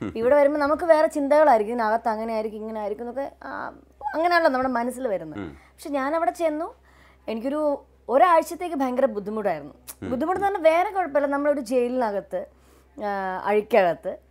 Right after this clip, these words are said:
Speaker 1: ഉം.
Speaker 2: ആ, നമുക്ക് സെപ്പ-, പ്രത്യേകിച്ച് പരിഗണന ഒന്നും ഉണ്ടായിരുന്നില്ല. പായിട്ട് തന്നെ കിടക്കണം. ആ, പിന്നെ ഒരു ചെറിയ ഇതെന്ന് പറയുന്നത് എനിക്ക് ഒരു, ആ, ഒത്തിരി ആൾക്കാരുടെ ഇടയിലല്ലായിരുന്നു ഞാൻ.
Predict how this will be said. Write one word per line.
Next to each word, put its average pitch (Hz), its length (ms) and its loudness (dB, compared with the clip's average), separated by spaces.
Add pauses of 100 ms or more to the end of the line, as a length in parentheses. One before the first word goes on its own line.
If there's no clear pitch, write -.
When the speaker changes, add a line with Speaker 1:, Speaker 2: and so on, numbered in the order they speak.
Speaker 1:
ഉം. 95 300 -8 (100)
Speaker 2:
ആ, 196 60 -2 (800)
നമുക്ക് 208 460 -2 (260)
സെപ്പ-, 233 500 -6
പ്രത്യേകിച്ച് 254 460 0
പരിഗണന 233 440 0
ഒന്നും 254 240 -4
ഉണ്ടായിരുന്നില്ല. 160 520 -4 (160)
പായിട്ട് 269 440 6
തന്നെ 311 120 2
കിടക്കണം. 220 440 -2 (680)
ആ, 214 260 -2
പിന്നെ 262 440 -2
ഒരു 294 100 2
ചെറിയ 311 340 6 (100)
ഇതെന്ന് 330 300 4
പറയുന്നത് 277 600 2
എനിക്ക് 247 400 0 (380)
ഒരു, 233 280 -6 (180)
ആ, 214 500 -2
ഒത്തിരി 359 380 0
ആൾക്കാരുടെ 277 680 6
ഇടയിലല്ലായിരുന്നു 165 680 0
ഞാൻ. 147 320 -14